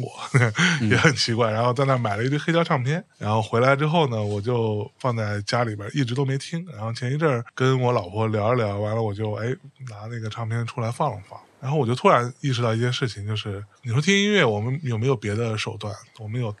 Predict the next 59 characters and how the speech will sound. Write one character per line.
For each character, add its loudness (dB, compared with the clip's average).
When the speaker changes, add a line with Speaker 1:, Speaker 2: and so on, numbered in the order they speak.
Speaker 1:
大 -2
量 -2
的 -14
其 -8
他 -4
的 -4
方 -10
式， -10
无 -14
论 -8
是 -12
从 -8
手 -8
机 -6
上， -2
甚 -12
至 -2
有 -2
很 -4
多 -2
音 2
箱 2
自 -2
己 -4
就 -6
可 -8
以 -8
放 -8
了， -12
对 -18
吧？ -20
或 -14
者 -12
说 -12
电 -4
脑， -6
whatever， -2
你 -6
有 0
大 6
量 0
的 -2
方 -2
式 -2
可 -4
以 -2
去 -4
获 4
取 -2
音 0
乐 0
这 -2
件 0
事 0
情 -12
本 -20
身。 -6
但 4
是 0